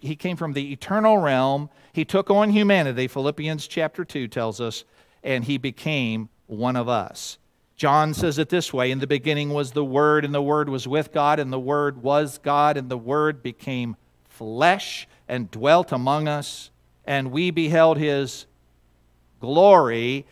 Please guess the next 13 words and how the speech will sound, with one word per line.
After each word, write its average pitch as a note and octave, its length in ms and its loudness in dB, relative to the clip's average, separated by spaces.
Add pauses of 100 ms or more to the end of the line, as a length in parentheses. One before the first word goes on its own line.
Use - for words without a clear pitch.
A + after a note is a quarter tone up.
(220)
the A#2+ 140 -4
glory E3+ 680 4
as D#3 220 -2
of D3 120 -2
the C#3+ 220 -4
only F3+ 460 0
begotten D#3 480 2
of F3+ 80 -4
the G3 100 -2
Father, C#3+ 400 2 (220)
full F#3+ 800 6
of D#3+ 560 4
grace C3 580 -6